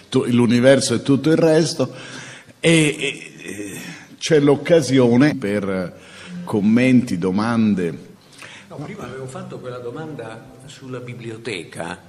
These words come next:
Speaker 2: del nostro uomo, perché in realtà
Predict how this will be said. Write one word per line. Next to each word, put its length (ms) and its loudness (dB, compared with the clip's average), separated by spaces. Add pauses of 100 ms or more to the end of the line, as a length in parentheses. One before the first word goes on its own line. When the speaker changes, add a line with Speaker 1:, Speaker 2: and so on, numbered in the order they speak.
(160)
Speaker 2:
del 180 -14
nostro 440 -10
uomo, 640 -12 (1400)
perché 360 -2
in 260 -6
realtà 680 -8